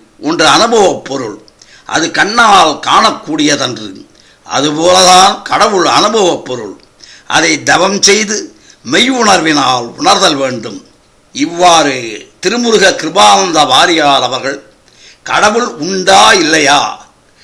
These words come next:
கடவுள் என்ன நிறம், கடவுளை எப்படி கண்டாய், கடவுள் இருப்பதை எப்படி உணர்வாய்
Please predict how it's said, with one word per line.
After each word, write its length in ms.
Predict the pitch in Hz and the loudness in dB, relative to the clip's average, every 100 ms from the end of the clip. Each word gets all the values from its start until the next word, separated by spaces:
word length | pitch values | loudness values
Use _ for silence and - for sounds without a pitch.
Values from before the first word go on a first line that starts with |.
| _ - | _ -8
கடவுள் 420 | 123 190 233 247 214 | -2 0 0 -2 -2
என்ன 200 | 151 214 | -2 0
நிறம், 380 | 190 165 165 143 104 - _ _ - | 2 2 2 0 -6 -18 _ _ -6
கடவுளை 420 | - 180 214 226 220 185 | -2 0 2 2 2 -2
எப்படி 280 | - 214 196 - | -4 -2 -2 0
கண்டாய், 520 | 262 311 151 123 95 - _ _ _ _ _ - | -2 2 2 2 -2 -14 _ _ _ _ _ -6
கடவுள் 400 | 143 208 226 233 | 0 2 2 0
இருப்பதை 540 | 190 214 - 220 214 214 | 0 -2 -2 0 2 2
எப்படி 340 | 156 202 196 156 | 0 0 0 2
உணர்வாய் 540 | 156 185 165 160 120 | 0 0 2 2 0